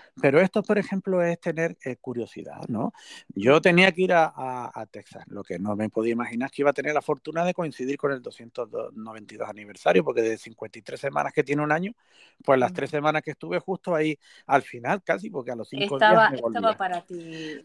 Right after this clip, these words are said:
Speaker 1: Y,
Speaker 2: eh,
Speaker 1: y
Speaker 2: ujú.
Speaker 1: simplemente mirar, mirar y atreverte a soñar,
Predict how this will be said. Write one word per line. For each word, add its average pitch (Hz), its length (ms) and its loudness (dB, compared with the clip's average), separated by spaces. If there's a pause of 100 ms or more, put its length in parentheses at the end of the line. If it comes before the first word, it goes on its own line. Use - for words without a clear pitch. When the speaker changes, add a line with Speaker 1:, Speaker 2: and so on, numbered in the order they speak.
(100)
Speaker 1:
Y, 139 380 4
Speaker 2:
eh, - 80 -10 (280)
Speaker 1:
y - 80 -8
Speaker 2:
ujú. - 80 -10
Speaker 1:
simplemente 190 400 -2
mirar, 139 320 2 (240)
mirar 151 460 -4 (100)
y 131 380 -6
atreverte 127 520 -6
a 170 40 -4
soñar, 190 440 -8